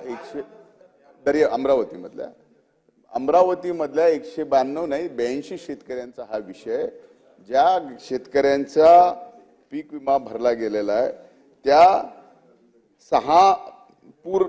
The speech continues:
नावाचे गाव आहे. आता सहापूर नावाच्या गावामध्ये, शहापूर नावाचं, त्या गावामधल्या ह्या ब्याऐंशी शेतकऱ्यांचं नाव आहे.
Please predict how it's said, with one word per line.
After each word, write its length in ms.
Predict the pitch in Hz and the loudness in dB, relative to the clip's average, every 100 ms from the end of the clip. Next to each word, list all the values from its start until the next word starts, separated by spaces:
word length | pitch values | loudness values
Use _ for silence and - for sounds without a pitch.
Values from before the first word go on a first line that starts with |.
| - | 0
नावाचे 500 | 147 139 139 - 160 | 2 4 4 2 -4
गाव 240 | 104 87 | -4 -6
आहे. 200 | - - - _ _ _ _ _ _ - | -10 -18 -20 _ _ _ _ _ _ -8
आता 220 | - 180 | -2 0
सहापूर 520 | 175 143 143 - 190 | 0 -2 -2 0 -2
नावाच्या 520 | 180 160 151 147 165 160 | 0 2 2 2 0 2
गावामध्ये, 680 | 135 127 123 117 104 110 127 | 2 2 2 0 -6 -8 -8
शहापूर 460 | - 131 151 165 | -4 -2 -2 -2
नावाचं, 460 | 135 104 92 - - - | -4 -4 -6 -10 -20 -2
त्या 160 | 139 160 | 2 6
गावामधल्या 640 | 139 135 139 135 131 151 | 8 6 4 2 2 4
ह्या 160 | 147 | 4
ब्याऐंशी 420 | 139 127 127 123 147 | 4 2 0 -6 -10
शेतकऱ्यांचं 640 | 127 - 127 120 120 160 | -12 -8 -4 -4 -4 -6
नाव 200 | 113 82 | -8 -8
आहे. 240 | 80 _ | -12 _